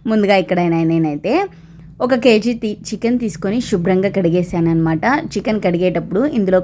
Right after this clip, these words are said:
కొంచెం పసుపు వేసుకొని కడిగితే మనకు నీచు స్మెల్ అనేది రాదనమాట. అలాగే బాగా శుభ్రంగా అయిపోతుంది. నేనైతే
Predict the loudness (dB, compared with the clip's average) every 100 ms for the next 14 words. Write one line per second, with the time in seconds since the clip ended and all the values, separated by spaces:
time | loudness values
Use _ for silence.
0 | 2 0 -2 -2 -4 -4 -10 -20 -20 -10
1 | 0 0 0 0 2 0 -2 -4 -2 0
2 | 0 -2 -2 0 0 -2 -2 -2 0 0
3 | -2 -4 0 2 2 2 0 0 2 2
4 | 2 0 -2 0 0 -2 -12 -8 -2 -2
5 | 0 0 0 -2 -2 -4 0 2 2 2
6 | -2 -4 -4 -2 0 0 -2 -4 _ _
7 | _ _ _ -6 0 2 2